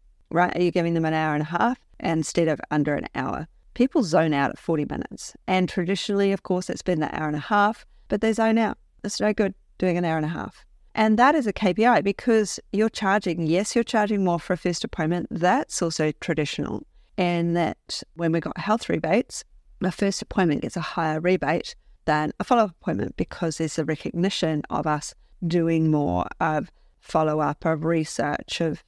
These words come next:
doing all of the things. And you're going to be researching afterwards. So it's accepted mostly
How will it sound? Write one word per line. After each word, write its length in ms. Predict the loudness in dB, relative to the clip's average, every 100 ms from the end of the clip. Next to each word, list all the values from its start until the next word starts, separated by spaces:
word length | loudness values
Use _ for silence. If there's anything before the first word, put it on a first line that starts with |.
| -14
doing 320 | 0 2 4 2
all 160 | 2
of 120 | 0
the 80 | -4
things. 560 | -2 0 0 -4 -10 -16 -20 -20 _
And 140 | 4 6
you're 140 | 6
going 200 | 4 2
to 60 | 0
be 80 | 0
researching 440 | 0 -2 -2 -2
afterwards. 460 | -4 -4 -6 -6 -6
So 320 | 0 2 0 -4
it's 160 | -4
accepted 960 | -4 -6 -10 -4 0 0 0 -2 -2 -8 -16 -20 _
mostly 560 | -4 -4 -6 -6 -6